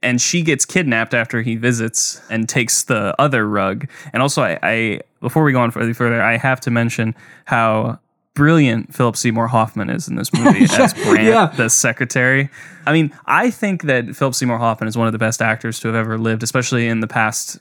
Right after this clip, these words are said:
Speaker 1: uh, of this century and, like, of the nineties and the eighties. He, every role that he was in, he just gave a hundred percent. And I, I, I was so sad when I heard that he passed away, but he gave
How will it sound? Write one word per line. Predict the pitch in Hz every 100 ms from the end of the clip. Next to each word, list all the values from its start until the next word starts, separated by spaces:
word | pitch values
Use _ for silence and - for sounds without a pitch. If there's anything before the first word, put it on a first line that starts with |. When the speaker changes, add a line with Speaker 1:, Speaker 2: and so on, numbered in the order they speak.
| _ -
Speaker 1:
uh, | 110 104 98
of | 113 110 117
this | 120 - - - - - _ _
century | - - 123 - 120 117 113
and, | 110 110 113
like, | 110
of | 78 110
the | 117
nineties | 110 110 110 110 107
and |
the | 101
eighties. | 110 110 - -
He, | 160 170 170 170 - - _ - 139 -
every | 160 175 180 151
role | 131 127 120 117 -
that | 113
he | 120 127
was | 117 110 107
in, | 110 110
he | 120 - 131
just | 120 -
gave | 117
a | 110
hundred | - 123 113
percent. | - 117 113 110 107 -
And | 113 110 110
I, | - 110 107 -
I, | 110 107 - 50 -
I | 120
was | 135 113
so | - 135
sad | 117 - 110 110
when | 110
I |
heard | 113 113
that | 120
he | 117
passed | 113 113 110 -
away, | 113 113
but | 113 - - - - -
he | - 156 151 151 151 _ _ _ _ -
gave | 131 135 127 123